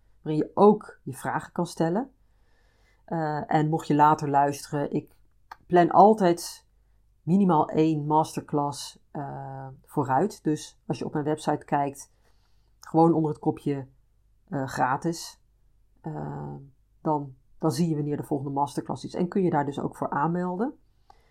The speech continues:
En tot slot, ja, heb je vragen, dan kun je me gewoon mailen. Gewoon info at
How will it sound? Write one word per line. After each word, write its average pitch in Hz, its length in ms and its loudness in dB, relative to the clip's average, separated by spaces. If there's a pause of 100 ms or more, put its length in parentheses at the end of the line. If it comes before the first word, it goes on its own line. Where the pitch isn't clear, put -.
(640)
En 233 460 6
tot 214 140 -2
slot, 202 420 0
ja, 160 140 2
heb 226 140 2
je - 140 2
vragen, 185 760 2 (600)
dan 170 160 0
kun 185 120 4
je 170 80 6
me 147 60 -2
gewoon 139 260 -2
mailen. 139 360 -4
Gewoon 156 300 2
info 190 560 4
at - 580 0